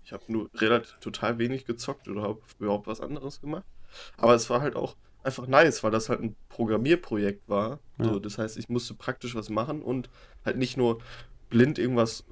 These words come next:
Speaker 1: runterprogrammieren, sondern ich musste halt schon wirklich richtig nachdenken, weil's um alle möglichen Verschlüsselungsalgorithmen ging. Und das ist halt auch mathematisch und logisch teilweise schon ein bisschen komplexer. Und das dann so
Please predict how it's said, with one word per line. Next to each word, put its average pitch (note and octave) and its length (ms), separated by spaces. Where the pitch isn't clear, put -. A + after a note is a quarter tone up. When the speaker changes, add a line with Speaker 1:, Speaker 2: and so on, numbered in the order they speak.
Speaker 1:
runterprogrammieren, C3+ 960
sondern B2 320
ich - 160
musste - 220
halt A#2 160
schon G#2+ 320
wirklich A#2+ 360
richtig A#2+ 320
nachdenken, A2 680
weil's G2 260
um G#2 260
alle G#2+ 200
möglichen A2 680
Verschlüsselungsalgorithmen - 2000
ging. F#2+ 240
Und - 120
das G#2 100
ist G2+ 140
halt G2 100
auch G#2 140
mathematisch G#2+ 720
und A2+ 240
logisch A2+ 600
teilweise A2+ 540
schon A2+ 200
ein A#2 40
bisschen A#2 240
komplexer. A#2+ 560
Und - 100
das - 80
dann A2+ 180
so A2 280